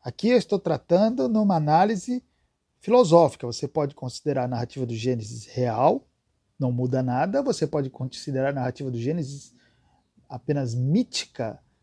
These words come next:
isso também não muda nada. O que importa aqui é o ensinamento. Até porque o que nós vamos ver na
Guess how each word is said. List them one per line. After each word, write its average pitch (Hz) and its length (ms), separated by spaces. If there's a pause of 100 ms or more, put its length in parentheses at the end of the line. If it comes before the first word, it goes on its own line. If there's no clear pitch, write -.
(180)
isso 160 260
também 170 260
não 202 140
muda 196 280
nada. 151 440 (260)
O 113 80
que 165 140
importa 151 360
aqui 131 160
é 185 40
o 214 60
ensinamento. 196 760 (1600)
Até - 240
porque 285 340
o 285 80
que 269 100
nós 190 220
vamos 151 320
ver 156 300 (1500)
na 143 400